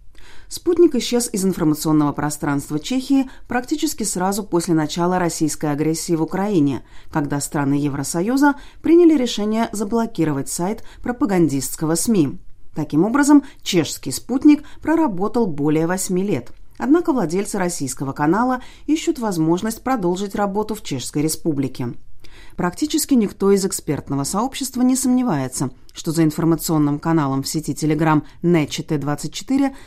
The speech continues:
стоит "Спутник" или российское правительство, утверждает аналитик данных и эксперт по дезинформации Франтишек Врабел. Администрация Telegram-канала "Нече Т двадцать четыре" отказалась от интервью,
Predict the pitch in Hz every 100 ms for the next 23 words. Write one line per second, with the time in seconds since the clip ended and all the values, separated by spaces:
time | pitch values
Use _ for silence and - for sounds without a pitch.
0 | - - 247 277 320 - - 202 214 233
1 | - 226 240 254 226 - 151 - 160 180
2 | 208 226 151 135 - 147 127 - - -
3 | 156 160 156 147 131 131 143 143 139 139
4 | 139 180 240 240 - - - 294 277 -
5 | - 180 196 180 170 165 151 147 135 143
6 | - 180 185 - - 208 208 143 127 139
7 | 156 147 135 156 165 - - - - -
8 | - - 190 226 262 320 349 349 302 220
9 | 202 220 247 196 185 202 214 - 175 151
10 | - 147 151 131 135 151 - - 262 302
11 | 277 - - 285 - 294 180 175 190 202
12 | 196 190 208 196 208 202